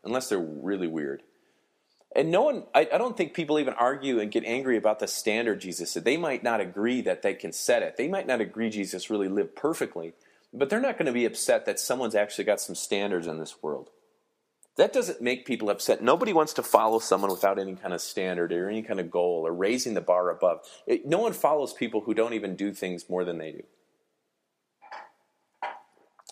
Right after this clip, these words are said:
So we look at this section. What is really offensive to people is what we just read down. "I am the way,"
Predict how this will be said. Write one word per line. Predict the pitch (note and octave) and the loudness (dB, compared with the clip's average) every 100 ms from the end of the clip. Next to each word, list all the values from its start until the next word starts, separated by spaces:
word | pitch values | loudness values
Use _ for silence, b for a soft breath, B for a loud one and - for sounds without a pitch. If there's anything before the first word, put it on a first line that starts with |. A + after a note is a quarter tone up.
| - B2 | -12 0
So | C#3+ | 4
we | |
look | E3 G3+ | 4 2
at | E3+ | 0
this | D3 | 0
section. | - A2 - G2 F#2+ b b | 2 2 0 -6 -6 b b
What | - C#3 | 2 2
is | A#2 A2 | 2 0
really | C#3+ B3 B3 | 0 2 2
offensive | F3+ - B2+ B2+ A#2 | 2 2 0 -2 -4
to | G2+ | -4
people | - G#2+ A2+ G#2 | -4 -2 2 2
is | G2+ | 2
what | G2+ A#2 | 2 4
we | A#2 | 4
just | A2 A2 | 0 2
read | A2 G#2 | 2 2
down. | F#2 E2 - _ _ _ - | 0 -4 -8 _ _ _ -2
"I | A2+ B2+ | 0 2
am | D#3+ E3 | 0 0
the | C#3 C#3+ | 2 2
way," | A#2 E2+ E2 F#2 | 2 0 -2 -6